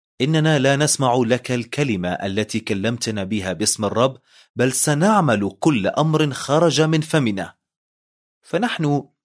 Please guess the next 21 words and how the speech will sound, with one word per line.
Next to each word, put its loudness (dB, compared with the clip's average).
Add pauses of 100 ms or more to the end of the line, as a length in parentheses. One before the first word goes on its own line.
لا 2
نبالي 2
بما -2
تقول -2
يا 0
إرميا، -2 (380)
ونحن -2
لن 2
نصغي، -2 (580)
ونحن 2
لن 2
نتغير، 0 (540)
بل 0
نحن -2 (260)
سنبخر 0
لملكة -4
السماوات 2 (300)
ونسكب -2
لها 4
سكائب، 0 (540)
كما 0